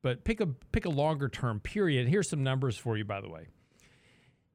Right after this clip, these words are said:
Since the beginning of twenty twenty,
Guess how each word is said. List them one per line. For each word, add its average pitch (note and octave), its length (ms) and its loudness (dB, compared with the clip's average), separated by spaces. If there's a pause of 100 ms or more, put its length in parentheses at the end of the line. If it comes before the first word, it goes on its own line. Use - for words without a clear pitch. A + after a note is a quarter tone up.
(2000)
Since B3 320 2
the A3 80 0
beginning F#3 420 2
of C3 120 -2
twenty D3+ 340 0
twenty, B2+ 560 -2